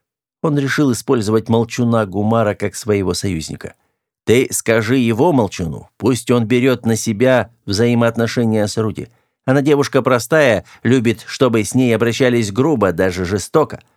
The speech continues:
А то Гумар слишком щепетилен и нежен с ней.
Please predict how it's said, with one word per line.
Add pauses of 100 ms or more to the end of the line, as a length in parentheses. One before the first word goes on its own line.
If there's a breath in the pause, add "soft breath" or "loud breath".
(260)
А
то
Гумар
слишком
щепетилен
и
нежен
с
ней.